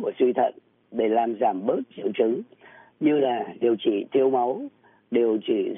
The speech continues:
sưng phù, điều trị các rối loạn về các chất điện dọa-, điện giải, ờ, ở trong máu do suy thận gây ra thì cũng giúp cho người bệnh, ờ, được, ừ, sống dễ chịu hơn. Những người có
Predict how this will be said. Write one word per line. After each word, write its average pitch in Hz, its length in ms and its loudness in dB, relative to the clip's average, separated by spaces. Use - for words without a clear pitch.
sưng 139 220 4
phù, 110 380 2
điều 113 320 2
trị 101 320 -2
các 160 180 0
rối 135 260 2
loạn 131 380 -2
về 123 140 0
các 143 120 -6
chất 165 120 0
điện 117 300 2
dọa-, 107 320 2
điện 117 380 0
giải, 98 380 -2
ờ, 95 360 -2
ở 104 180 2
trong 123 160 2
máu 117 240 -2
do 139 300 0
suy 131 120 2
thận 117 180 -2
gây 123 160 2
ra 120 300 -2
thì 120 160 0
cũng 131 300 0
giúp 165 120 2
cho 135 120 -2
người 127 220 2
bệnh, 107 300 -2
ờ, 95 360 -2
được, 120 180 4
ừ, 110 260 -2
sống 127 300 4
dễ 117 240 2
chịu 98 160 2
hơn. 113 280 0
Những 160 260 4
người 127 420 2
có 131 440 0